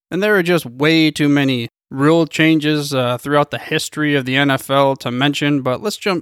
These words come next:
forward to that nineteen thirty-two season. The N F L was just like a twelve-year-old still following mommy and daddy around with, uh, you know, relationships to the rules that is. They would follow the collegiate rules until the decision in nineteen thirty-two. This is when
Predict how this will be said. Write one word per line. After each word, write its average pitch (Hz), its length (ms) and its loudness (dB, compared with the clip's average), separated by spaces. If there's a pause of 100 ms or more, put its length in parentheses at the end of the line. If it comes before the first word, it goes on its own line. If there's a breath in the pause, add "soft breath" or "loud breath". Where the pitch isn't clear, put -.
forward 185 220 2
to 156 80 -2
that 135 160 2
nineteen 143 360 0
thirty-two 127 420 -2
season. 123 420 -10 (580)
The 139 100 2
N 147 100 4
F - 140 -2
L 147 200 2
was 139 100 -4
just 123 160 -4
like 131 100 -2
a - 60 -14
twelve-year-old 139 800 -2
still 139 320 -8
following 143 580 0
mommy 147 320 2
and 135 80 -2
daddy 143 300 0
around 151 360 -2
with, - 200 -4
uh, 120 200 -4
you - 100 -6
know, 190 100 -2
relationships 202 800 -2
to 185 140 -4
the 143 120 -2
rules 165 520 -2
that 156 260 0
is. 180 360 -4 (420)
They 180 80 4
would 143 140 2
follow 147 260 2
the 151 100 -2
collegiate 165 460 -4
rules 127 240 -8
until 127 340 -4
the 127 80 -4
decision 170 640 0 (240)
in 127 180 -4
nineteen 151 400 2
thirty-two. 143 540 -2 (360)
This 180 160 0
is 151 140 0
when 156 280 2